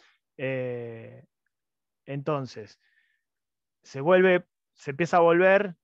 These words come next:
esta situación bastante prohibitiva, porque si empezamos a tomar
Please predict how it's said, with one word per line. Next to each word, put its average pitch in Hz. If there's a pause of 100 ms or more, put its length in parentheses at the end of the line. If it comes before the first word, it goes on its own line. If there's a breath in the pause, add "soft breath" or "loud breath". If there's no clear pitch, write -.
(120)
esta 170
situación 180
bastante 175
prohibitiva, 190 (640)
porque 175
si -
empezamos 160
a 175
tomar 170